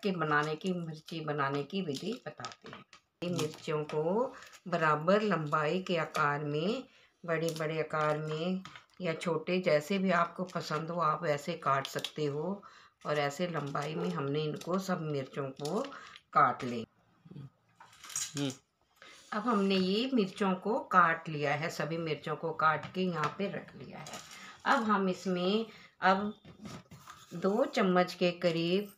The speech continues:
Speaker 1: मेथी दाना, दो तीन, तीन चम्मच के करीब सौंफ, सौंफ डाल दी।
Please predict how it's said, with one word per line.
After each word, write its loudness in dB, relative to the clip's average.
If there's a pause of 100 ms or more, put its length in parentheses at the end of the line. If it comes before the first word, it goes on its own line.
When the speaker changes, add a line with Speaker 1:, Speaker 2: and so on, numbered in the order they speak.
(100)
Speaker 1:
मेथी -2
दाना, -6 (2500)
दो 2 (120)
तीन, 0 (240)
तीन 0
चम्मच 2
के 0
करीब 2 (1600)
सौंफ, 0 (440)
सौंफ -2
डाल 2
दी। -6